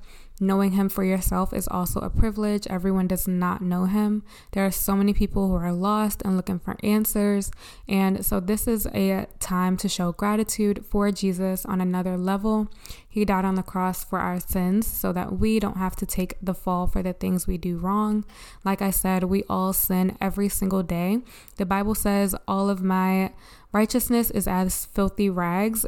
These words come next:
and so we're able to live good lives and not be punished and still go to heaven because Jesus died for everything that we have done, are doing, and will do wrong. <laughs> Like, we,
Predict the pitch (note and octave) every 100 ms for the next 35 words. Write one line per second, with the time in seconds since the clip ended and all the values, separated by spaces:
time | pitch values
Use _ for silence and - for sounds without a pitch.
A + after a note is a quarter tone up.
0 | - F#3+ F#3 F#3+ F#3 F#3+ F#3+ F#3+ F#3+ F#3+
1 | F#3+ - - G3 G3 F#3 F#3 F#3 F3+ F#3
2 | F#3+ F#3 F3 E3+ F3+ G3 - G3+ - -
3 | F#3+ F#3 E3+ - F#3+ - F#3+ F#3+ F#3+ -
4 | G3 F3 - A3 A3 G#3 G3 G3+ G3+ G3+
5 | G3+ - - - - A#3+ - A3 G#3+ G#3
6 | G3 F#3+ G3+ G#3 G3+ - F#3 F#3 F#3 F3+
7 | - G3+ F#3+ F3+ F#3+ - F#3 F#3 - F#3
8 | F3+ F3+ F#3 F#3 F#3 F#3 - G#3+ A#3 G#3+
9 | A3+ A3+ A3 - G3+ G3+ G3+ G3+ G3 F#3
10 | F3+ F3+ F3+ F3 F3+ F3 F3 F3 - A3
11 | A3+ A3 G#3 G#3+ G#3